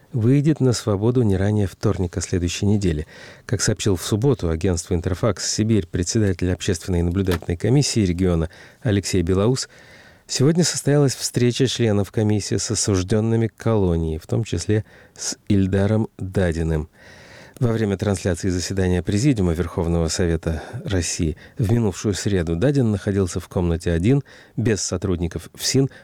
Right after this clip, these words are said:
поэтому они не были уведомлены о решении суда, рассказал Белоус. Накануне Европейский суд по правам человека потребовал от российских властей объяснить удержание активиста Ильдара Дадина в колонии.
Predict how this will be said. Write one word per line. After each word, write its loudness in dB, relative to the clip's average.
поэтому 2
они 4
не 4
были -4
уведомлены 2
о 0
решении 0
суда, -2
рассказал 0
Белоус. -4
Накануне 2
Европейский 0
суд 0
по -6
правам 2
человека 2
потребовал 0
от -2
российских -2
властей 2
объяснить 0
удержание 0
активиста -2
Ильдара 2
Дадина 0
в -20
колонии. 2